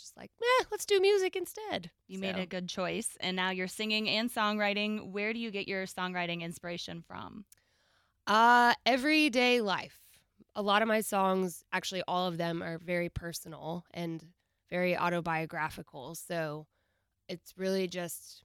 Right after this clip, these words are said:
Speaker 1: I mean, sometimes it's other people's stories too, like, just me observing other human beings, but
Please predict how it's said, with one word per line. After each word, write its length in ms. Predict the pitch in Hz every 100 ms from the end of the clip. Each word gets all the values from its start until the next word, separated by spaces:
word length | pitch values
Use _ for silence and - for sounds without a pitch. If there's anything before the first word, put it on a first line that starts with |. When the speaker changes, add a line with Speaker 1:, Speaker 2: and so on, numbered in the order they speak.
| _
Speaker 1:
I 80 | -
mean, 140 | 320 330
sometimes 420 | 403 440 359 254
it's 100 | 220
other 180 | 196 196
people's 380 | 190 - 170
stories 500 | - 180 165 160 156
too, 240 | - 185 170
like, 180 | 165 156
just 200 | 190 -
me 120 | 170
observing 680 | 160 160 165 160 160 160 156 _ _ _ _
other 200 | 175 175
human 380 | 170 180 165 156
beings, 580 | 156 151 156 185 214 - -
but 240 | 139